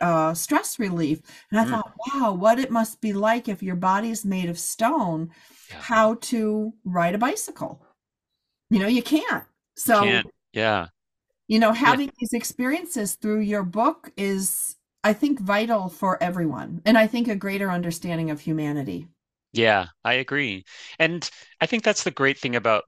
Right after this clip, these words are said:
Speaker 2: the genre that I, the funny thing is, I didn't, <laughs> people ask me, um, "How did you know you were gonna write a romance?" And I say,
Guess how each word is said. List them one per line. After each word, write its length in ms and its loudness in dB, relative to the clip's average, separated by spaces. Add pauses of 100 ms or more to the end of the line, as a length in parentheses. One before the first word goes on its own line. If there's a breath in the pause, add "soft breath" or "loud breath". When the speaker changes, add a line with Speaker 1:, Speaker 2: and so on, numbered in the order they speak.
Speaker 2:
the 160 -4
genre 560 0
that 180 -2
I, 220 2
the 80 -8
funny 220 -8
thing 200 -6
is, 140 -6 (180 loud breath)
I 80 0
didn't, 320 -2
<laughs> 40 -18
people 240 2
ask 180 2
me, 160 -4 (340 loud breath)
um, 380 0 (140)
"How 160 0
did 160 -4
you 80 -6
know 140 -2
you 120 -2
were 60 -2
gonna 180 0
write 180 2
a 60 2
romance?" 480 -2
And 100 -4
I 60 0
say, 340 0